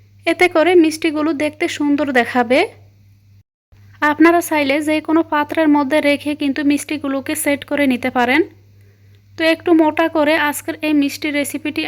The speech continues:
আমি তৈরি করব, তার জন্য এখানে সম্পূর্ণ মিশ্রণটাকে আমি এখানে বক্সটিতে নিয়ে নিলাম। এবার এগুলোকে এভাবে চামচ দিয়ে চারপাশে এভাবে সমান করে নিব। তবে অবশ্যই কিন্তু এই কাজটি গরম থাকা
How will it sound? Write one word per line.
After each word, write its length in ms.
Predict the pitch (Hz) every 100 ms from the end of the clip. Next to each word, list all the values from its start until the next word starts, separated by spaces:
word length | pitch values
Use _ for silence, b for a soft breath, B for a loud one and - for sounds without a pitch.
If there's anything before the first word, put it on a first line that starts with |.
| 262
আমি 160 | 262 294 294
তৈরি 200 | 277 269
করব, 200 | 254 233 269 392 b b b b b
তার 180 | 320 311 311
জন্য 140 | 320 330
এখানে 220 | 320 302 311 320
সম্পূর্ণ 360 | 294 285 311 320 294
মিশ্রণটাকে 640 | 285 - 320 311 294 302 302 277
আমি 120 | 285 285
এখানে 260 | 302 294 294 269
বক্সটিতে 480 | 269 - 294 269 269
নিয়ে 140 | 269 247
নিলাম। 260 | 233 247 349 - _ _ - _ b b b b b 320
এবার 160 | 320 330
এগুলোকে 340 | 320 320 330 339 311
এভাবে 260 | 294 277 320 -
চামচ 280 | 294 311 269
দিয়ে 140 | 285 320 320
চারপাশে 400 | 294 285 294 320 294
এভাবে 220 | 285 302 -
সমান 260 | 285 277 277
করে 200 | 285 277 254
নিব। 140 | 240 247 330 - b b b b b b b - -
তবে 200 | 311 330 320
অবশ্যই 320 | 320 - 330 330
কিন্তু 160 | 311 320 302
এই 80 | 311
কাজটি 320 | 277 254 - 320 285
গরম 220 | 294 311 302
থাকা 220 | 285 294